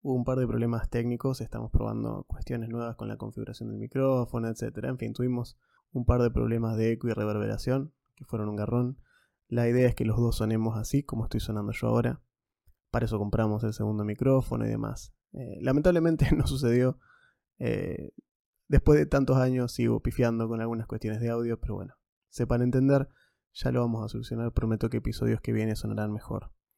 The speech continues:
Igual el audio sigue estando decente, se entiende todo bien, pero bueno, no es, no es la calidad que a mí me gusta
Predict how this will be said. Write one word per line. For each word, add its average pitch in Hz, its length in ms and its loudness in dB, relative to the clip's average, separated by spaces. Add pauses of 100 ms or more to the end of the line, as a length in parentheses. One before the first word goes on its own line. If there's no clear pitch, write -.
Igual 185 200 4
el 165 80 4
audio 151 180 4
sigue 131 180 0
estando 123 300 2
decente, 127 460 2
se 113 100 -4
entiende 107 300 -2
todo 117 200 2
bien, 127 340 0
pero 127 240 2
bueno, 113 320 -2
no 120 240 -4
es, 117 80 0
no 123 120 4
es 123 60 4
la 127 120 2
calidad 113 360 -2
que 117 100 -6
a 110 40 0
mí 113 100 -4
me 110 100 -4
gusta 110 540 -6